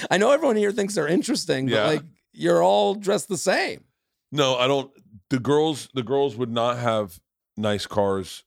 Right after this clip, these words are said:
Speaker 2: Uh, like, Georgia has a nice car, but she only has a nice car because I wasn't gonna drive. I wasn't gonna have one car be the last one out and me just jumping some. What she wanted was a beater. She goes, "I want a
Speaker 1: A
Speaker 2: beater."
Speaker 1: be-
Speaker 2: And I go, "You're not getting a beater
Speaker 1: <laughs> What?
Speaker 2: because"
Speaker 1: How old is she?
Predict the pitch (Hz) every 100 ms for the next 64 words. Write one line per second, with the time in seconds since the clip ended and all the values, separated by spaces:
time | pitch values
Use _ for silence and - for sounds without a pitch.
0 | - 110 113 98 87 123 120 117 107 101
1 | 101 101 - 107 101 104 120 113 104 104
2 | 101 - 107 101 95 98 92 101 104 98
3 | - _ _ 107 98 101 95 95 87 98
4 | 95 92 82 _ _ _ _ _ - 127
5 | 131 123 117 101 110 101 113 101 101 104
6 | 101 - 104 101 90 101 101 95 92 107
7 | 95 95 90 87 82 _ _ - 107 -
8 | 135 123 127 107 95 87 82 104 87 71
9 | _ _ - 123 123 127 101 85 110 104
10 | 90 165 - - _ - 113 120 123 123
11 | 123 151 180 143 127 107 107 127 _ _
12 | 196 202 135 117 110 - _ _ _ _
13 | 156 220 220 269 233